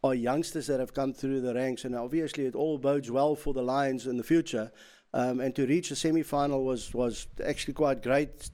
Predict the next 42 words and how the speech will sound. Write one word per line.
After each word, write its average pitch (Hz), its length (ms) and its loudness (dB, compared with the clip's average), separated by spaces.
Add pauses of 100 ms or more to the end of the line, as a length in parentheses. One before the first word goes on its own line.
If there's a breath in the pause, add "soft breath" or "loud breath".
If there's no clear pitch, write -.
(180)
seeing 151 300 2
where 135 80 4
you 147 160 0
guys 135 260 0
came 151 260 2
from 131 220 0
in 127 60 0
the 120 80 0
beginning 139 340 2
of, 127 320 0
of, 117 280 0
of 123 180 0
the 113 80 0
season, 143 340 2
if 113 140 -2
I 120 80 0
can 113 160 -2
put 131 140 2
it 117 100 -2
that 120 180 0
way. 117 140 2
So 139 300 2 (520 loud breath)
how's 175 300 2
your 226 100 2
depth? 156 560 -2
Are 131 240 2
you 139 140 0
guys 156 340 2
looking 147 600 0 (420)
good 156 220 2
going 147 260 2
forward? 160 400 0
Because 135 240 -6
obviously 147 420 -4
the 135 100 -2
Pro 147 240 0
eighteen 151 380 0
is 139 100 -4
still 147 200 -2
on 143 120 0
its 139 140 -6
way. 143 340 0